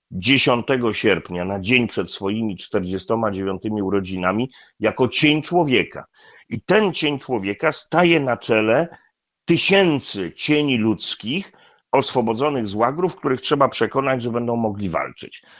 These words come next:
Ale oczywiście, to też warto przypomnieć, taką pewną regułę, która jest elementem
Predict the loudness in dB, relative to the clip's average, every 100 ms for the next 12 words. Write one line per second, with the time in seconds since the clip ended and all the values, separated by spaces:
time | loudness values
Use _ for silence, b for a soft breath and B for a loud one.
0 | B B 0 4 4 2 0 -2 -2 -4
1 | 0 2 2 0 -2 -2 0 2 2 2
2 | -6 -6 -4 -2 -2 -2 -4 -6 -4 -4
3 | -2 0 2 4 4 2 4 4 4 0
4 | 0 0 -2 0 0 0 0